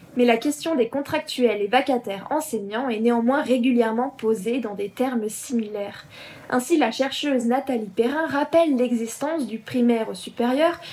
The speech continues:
de statuts d'enseignants annexes à celui de fonctionnaire et de contrats qui, distinguant les personnes ayant le concours de celles ne l'ayant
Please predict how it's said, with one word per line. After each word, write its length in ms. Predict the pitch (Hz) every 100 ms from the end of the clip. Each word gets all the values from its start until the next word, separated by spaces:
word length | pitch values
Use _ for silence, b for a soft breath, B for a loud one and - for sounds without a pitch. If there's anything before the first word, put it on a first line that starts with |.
| B
de 100 | 247
statuts 480 | 254 - 339 - 240
d'enseignants 640 | 196 311 - 233 208 277 302 -
annexes 500 | 349 254 247 - -
à 100 | 220
celui 300 | 220 226 240
de 100 | 240
fonctionnaire 640 | 233 262 262 247 220 208 - - B B
et 100 | -
de 100 | 269
contrats 480 | 302 269 254 262 247
qui, 320 | 240 - 262
distinguant 640 | 208 240 302 - 277 247 226
les 140 | 226
personnes 560 | 240 277 262 - 247 220 214
ayant 200 | 214 208
le 120 | 220
concours 520 | 254 254 247 240 220
de 140 | 208
celles 420 | 254 - 208 202 214
ne 120 | 294
l'ayant 320 | 320 233 190